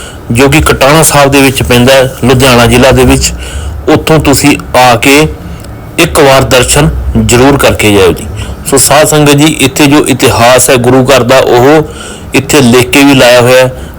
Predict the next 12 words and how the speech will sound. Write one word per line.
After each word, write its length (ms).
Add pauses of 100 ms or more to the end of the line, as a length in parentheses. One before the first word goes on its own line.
ਤੁਸੀਂ 260
ਵੀਡੀਓ 340
ਪਾਜ਼ 300
ਕਰਕੇ 440 (640)
ਇਸ 200
ਨੂੰ 120
ਪੜ੍ਹ 260
ਸਕਦੇ 340
ਹੋ 40
ਸਾਧ 220
ਸੰਗਤ 300
ਜੀ। 220